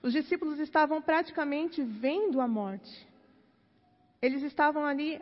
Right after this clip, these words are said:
apavorados, apavorados. Eles não tinham pra onde fugir. Estavam no barco e ao redor deles havia somente água, água revolta. E pra onde fugir?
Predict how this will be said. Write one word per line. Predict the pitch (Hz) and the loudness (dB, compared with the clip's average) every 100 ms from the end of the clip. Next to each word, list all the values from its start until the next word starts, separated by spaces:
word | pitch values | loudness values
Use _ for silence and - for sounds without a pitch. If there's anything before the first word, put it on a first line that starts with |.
| - | -4
apavorados, | 285 285 294 294 294 254 254 254 190 196 - - | -2 2 2 4 2 2 2 -2 -6 -12 -12 -10
apavorados. | - 247 247 247 226 220 196 202 | -4 -2 0 -2 -2 -4 -6 -8
Eles | 240 | -4
não | 254 285 | 0 0
tinham | 269 302 | 0 -2
pra | 311 277 | 0 2
onde | 277 330 381 | 2 2 0
fugir. | 277 269 226 247 240 - - | -4 -4 -4 -4 -4 -8 -18
Estavam | - - 269 277 | -10 2 4 4
no | 285 277 | 2 2
barco | 269 294 349 - 403 - - - - - - - | 4 2 0 -6 -14 -16 -20 -20 -20 -20 -12 2
e | |
ao | 277 | 4
redor | 320 285 277 | 4 4 2
deles | 254 262 269 262 | 2 2 2 0
havia | 247 262 | 0 0
somente | 262 254 262 254 | 0 0 0 2
água, | 247 233 262 254 262 262 - - | 2 4 2 2 0 -2 -10 0
água | 254 247 | 2 2
revolta. | 247 240 208 240 262 277 | 0 -2 -2 -2 -2 -4
E | |
pra | 262 - 269 | -6 2 4
onde | 277 320 302 | 4 4 0
fugir? | - 269 214 202 | -4 -4 -4 -8